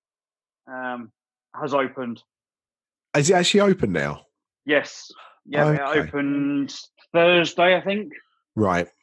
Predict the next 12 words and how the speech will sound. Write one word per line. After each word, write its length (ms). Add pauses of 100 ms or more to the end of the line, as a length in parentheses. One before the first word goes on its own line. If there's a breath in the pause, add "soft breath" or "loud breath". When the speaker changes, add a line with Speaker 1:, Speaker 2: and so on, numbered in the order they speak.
(720)
Speaker 1:
Um, 500 (100)
so 360
for 140
anybody 460
that 140
doesn't 260
know, 200
there's 200
been 520 (1040)
an 100
entrance 720
to 540